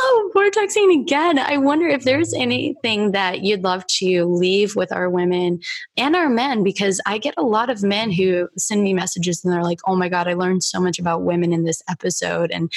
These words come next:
I had no idea that women experience this or this is what was going on in their minds." So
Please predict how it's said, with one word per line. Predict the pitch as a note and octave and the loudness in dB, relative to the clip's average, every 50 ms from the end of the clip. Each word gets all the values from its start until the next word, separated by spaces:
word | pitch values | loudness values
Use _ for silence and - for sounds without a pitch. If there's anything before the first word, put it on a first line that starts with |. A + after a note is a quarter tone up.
| - - - - - - | -6 -6 -8 -8 -6 -6
I | |
had | D3 D#3+ F3 E3 | -4 -2 0 0
no | F3+ F3 E3+ E3+ | 2 2 2 2
idea | F3+ F3+ E3+ D#3+ F#3 F#3+ F#3 | 2 0 -2 -2 -2 -2 0
that | F3+ E3+ - - | -2 -4 -4 -4
women | - F3 F3 F3 E3+ E3 F3 | -2 0 0 2 2 2 0
experience | E3 D#3 - - - F3+ F3 F3+ F3 F3+ F#3 F3 - - | -2 -2 -6 -6 -4 -2 0 0 2 2 2 0 -2 -4
this | - E3+ E3+ E3 - - | -4 -4 -4 -4 -4 -4
or | - E3+ E3+ | -2 -4 -2
this | D#3+ E3+ E3 - - | -2 -2 -4 -4 -4
is | - - | -6 -6
what | - - - | -4 -4 -4
was | - F3 - | -4 -6 -4
going | - E3+ E3+ E3+ | -2 -2 0 0
on | E3+ E3+ E3 E3+ | 0 0 0 0
in | E3 | 0
their | D#3+ E3 | 0 0
minds." | E3 E3+ F3 F#3 G3 G3 F#3 F3 E3+ D#3+ - | 0 0 0 0 0 0 0 -2 -2 -4 -4
So | - - E3+ E3+ F3 | -4 -4 -4 -4 -6